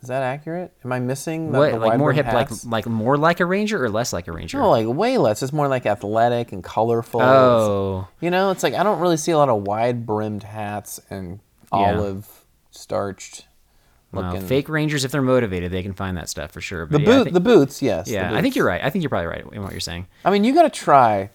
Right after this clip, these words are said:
Speaker 1: to look like that a little harder than normal, I would say.
Speaker 2: Yeah, just know, and if you're, you know, if I just, and here I'm gonna stereotype, and I'm gonna stereotype rangers. Typically, this is true. You can, you can correct me if I'm wrong, but backcountry rangers, when we've seen co-, like,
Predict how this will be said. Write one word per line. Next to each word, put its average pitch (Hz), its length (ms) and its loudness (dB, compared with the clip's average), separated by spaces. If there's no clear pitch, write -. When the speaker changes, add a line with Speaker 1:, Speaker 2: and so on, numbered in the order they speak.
Speaker 1:
to - 120 -6
look 104 200 -4
like - 160 -8
that 80 240 -8
a 101 80 -6
little 104 160 -2
harder 98 260 -4
than 87 160 -10
normal, 82 300 -12
I 71 60 -14
would 67 160 -16
say. 208 100 -6
Speaker 2:
Yeah, 220 140 2
just 180 160 2
know, 202 300 8
and 196 140 6
if 190 140 2
you're, 208 460 4
you 196 100 0
know, 139 240 2
if 151 180 -8
I 185 100 -2
just, 240 220 -2
and 156 100 0
here 185 160 4
I'm 165 120 0
gonna 143 140 0
stereotype, 131 580 0
and - 140 -12
I'm 139 60 -2
gonna 143 80 0
stereotype 104 380 -4
rangers. 104 480 -4
Typically, 214 680 -2
this 165 200 2
is 185 100 0
true. 160 300 0
You 156 120 -2
can, 156 180 0
you 131 120 -6
can 127 100 -4
correct 107 200 -6
me 101 60 -12
if - 40 -8
I'm 98 80 -6
wrong, 101 220 -2
but 95 160 -8
backcountry 180 560 0
rangers, 123 320 -2
when 123 80 -2
we've 196 140 -2
seen 170 260 -2
co-, - 100 -8
like, 110 220 -6